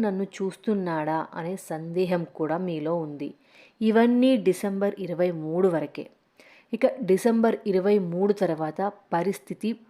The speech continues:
పూర్తిగా మారనుంది. ఎందుకంటే మీ రాశిపై గురుగ్రహం పూర్తి దృష్టి పడుతోంది. ఇక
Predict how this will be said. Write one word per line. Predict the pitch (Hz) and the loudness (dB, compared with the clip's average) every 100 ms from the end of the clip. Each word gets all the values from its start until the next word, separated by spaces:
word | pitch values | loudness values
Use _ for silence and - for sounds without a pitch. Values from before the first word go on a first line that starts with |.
| - | -8
పూర్తిగా | 196 208 240 233 - 180 170 190 | -2 2 2 2 2 4 4 0
మారనుంది. | 190 160 151 151 143 190 - 196 165 | -2 -4 -6 -14 -14 -18 -18 -8 -4
ఎందుకంటే | 180 202 208 175 156 151 233 - _ _ _ _ | 0 0 0 -2 -6 -6 -8 -8 _ _ _ _
మీ | 202 247 240 190 | 2 4 6 2
రాశిపై | 170 190 190 - 165 - 185 151 | -2 -4 -6 -4 -6 -6 -14 -6
గురుగ్రహం | 196 208 208 190 160 180 220 _ | 0 0 0 0 0 -2 -6 _
పూర్తి | - 190 185 - 202 160 | -6 -2 -2 -4 -6 -6
దృష్టి | 160 - 196 | -8 -8 -2
పడుతోంది. | 180 156 - 143 135 135 - _ _ _ _ _ 208 | -2 -2 -6 -10 -10 -12 -14 _ _ _ _ _ -4
ఇక | 208 | 0